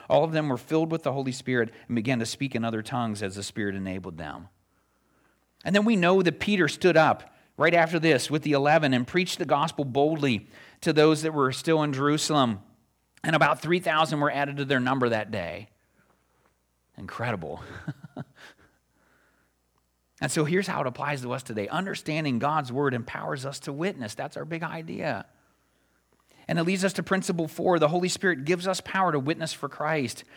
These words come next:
The same power that the eleven experienced at Pentecost is living inside of every follower of Jesus Christ.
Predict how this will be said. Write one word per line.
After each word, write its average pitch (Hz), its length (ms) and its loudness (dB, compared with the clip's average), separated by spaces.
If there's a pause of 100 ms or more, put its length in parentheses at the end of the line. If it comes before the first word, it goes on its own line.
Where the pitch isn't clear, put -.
(160)
The 165 60 -2
same 202 260 0
power 190 300 4
that 170 140 2
the 139 200 2
eleven 135 580 4 (220)
experienced 180 540 0
at 143 120 0
Pentecost 175 540 0
is 127 140 -4
living 170 280 2
inside 160 400 2
of 143 100 2
every 156 200 2
follower 151 460 4
of 117 80 2
Jesus 131 380 -6
Christ. 110 540 -2